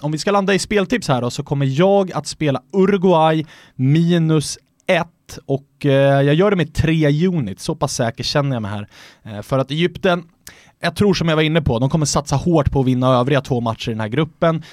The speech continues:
Sex poäng och i så fall, eh, ta sig till, eh, åttondelsfinal med det. Den här matchen är den tuffaste, och det kan nog vara vettigt att spara på Salah här. Om inte annat, så startar man honom, så tror jag inte att han kommer vara helt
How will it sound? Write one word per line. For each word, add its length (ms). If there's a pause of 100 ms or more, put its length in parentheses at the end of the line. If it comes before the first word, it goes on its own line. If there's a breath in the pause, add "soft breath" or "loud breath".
(120)
Sex 340
poäng 360
och 80
i 40
så 200
fall, 280
eh, 80
ta 240
sig 200
till, 400
eh, 60 (380)
åttondelsfinal 840
med 140
det. 300 (300 loud breath)
Den 120
här 180
matchen 600
är 240
den 140
tuffaste, 720 (240 loud breath)
och 180
det 120
kan 240
nog 180
vara 100
vettigt 420
att 80
spara 480
på 360
Salah 420
här. 260 (200 loud breath)
Om 260
inte 220
annat, 220
så 400
startar 400
man 120
honom, 240
så 120
tror 240
jag 80
inte 100
att 60
han 80
kommer 220
vara 280
helt 560